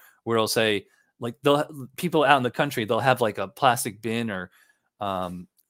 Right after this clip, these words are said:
k-, kind of like an old fashioned, like, wooden toy box type thing, just a big, huge wooden box. And it'll say, "U P S, Amazon,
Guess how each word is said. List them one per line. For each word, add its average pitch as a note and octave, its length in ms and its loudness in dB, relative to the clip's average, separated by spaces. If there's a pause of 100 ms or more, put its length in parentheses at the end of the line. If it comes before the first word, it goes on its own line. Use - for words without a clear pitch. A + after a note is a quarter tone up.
k-, - 80 -20 (120)
kind C3+ 160 -4
of B2 60 0
like A#2 140 2
an A2 80 -4
old A#2+ 240 -2
fashioned, A#2 520 -2
like, G2 180 -4
wooden A#2 380 -4
toy A#2+ 320 -2
box B2 320 0
type B2+ 200 -4
thing, B2 220 -4
just A#2+ 160 -8
a A#2 60 -2
big, A#2 260 -6
huge A#2 300 -8
wooden G#2+ 220 -8
box. G2+ 300 -2
And G#2 100 -10
it'll F#2+ 120 -8
say, G2+ 400 -2 (380)
"U A#2+ 120 -6
P A#2+ 160 -4
S, G#2+ 400 -2
Amazon, G2 640 -6